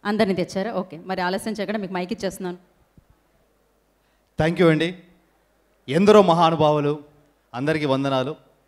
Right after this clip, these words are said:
Speaker 2: మరి ఈరోజు కళావేదిక ఎన్టీఆర్ ఫిల్మ్ అవార్డ్స్కి విచ్చేసినటువంటి మీడియా మిత్రులకు, పెద్దలందరూ కూడా నమస్కారం తెలియజేస్తూ, ఈరోజు చక్కటి అవకాశం ఇచ్చినటువంటి ప్రతి ఒక్కరికి, అలాగే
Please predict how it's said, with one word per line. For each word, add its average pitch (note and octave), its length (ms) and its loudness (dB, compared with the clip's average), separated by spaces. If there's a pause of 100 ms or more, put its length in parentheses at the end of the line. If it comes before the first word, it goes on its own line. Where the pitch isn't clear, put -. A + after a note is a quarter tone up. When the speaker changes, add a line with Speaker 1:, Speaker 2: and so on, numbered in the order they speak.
(420)
Speaker 2:
మరి C#3 160 -2
ఈరోజు C#3 640 -2
కళావేదిక C#3+ 440 0
ఎన్టీఆర్ C#3+ 460 -2
ఫిల్మ్ C#3+ 340 -4
అవార్డ్స్కి C#3+ 460 0
విచ్చేసినటువంటి C3 760 -6 (600)
మీడియా D#3 200 2
మిత్రులకు, D#3 520 -2 (560)
పెద్దలందరూ D#3 440 2
కూడా D#3 160 0
నమస్కారం C#3+ 600 -2
తెలియజేస్తూ, C#3 560 -4
ఈరోజు C#3+ 360 0
చక్కటి D3 200 -2
అవకాశం E3+ 480 0
ఇచ్చినటువంటి D#3+ 440 -4
ప్రతి D3 280 -4
ఒక్కరికి, F3 680 0 (880)
అలాగే C#3+ 460 -2